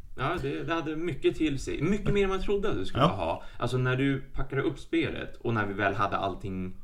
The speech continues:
Speaker 1: uppställt liksom, då tänkte jag bara, "Shit, är det så här stort spel ändå?" Och det ser liksom ganska invecklat ut, men det, jag tycker det var superenkelt att komma in i. Mycket tack vare också av att det har väldigt bra ikonografi.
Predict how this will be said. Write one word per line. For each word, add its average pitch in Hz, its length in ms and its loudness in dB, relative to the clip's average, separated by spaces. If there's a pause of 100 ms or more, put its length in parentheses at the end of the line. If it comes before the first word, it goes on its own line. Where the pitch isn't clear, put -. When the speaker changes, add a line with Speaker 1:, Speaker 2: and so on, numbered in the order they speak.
(120)
Speaker 1:
uppställt - 600 2
liksom, - 340 0 (680)
då 98 540 4
tänkte 95 260 -2
jag 92 100 0
bara, 78 160 0
"Shit, - 640 -2 (220)
är 165 40 -2
det 170 80 2
så 147 140 -2 (220)
här 120 220 -2
stort - 300 -6
spel - 340 0
ändå?" 95 520 -4 (180)
Och 127 140 2
det 120 80 2
ser 131 520 4
liksom 101 360 -2
ganska 98 260 0
invecklat 107 560 -2
ut, 92 180 -2
men 117 160 0
det, 113 280 4
jag 101 160 -2
tycker 135 200 -2
det 92 60 0
var 95 100 -4
superenkelt 104 1000 -2
att - 60 -6
komma 110 200 -2
in 117 160 0
i. 95 160 -4 (120)
Mycket - 360 0
tack 131 220 -2
vare 104 260 2
också 107 300 -2
av 98 100 0
att 95 120 0
det 110 60 -2
har 107 200 -2
väldigt 127 420 0
bra 104 400 0
ikonografi. 98 920 -2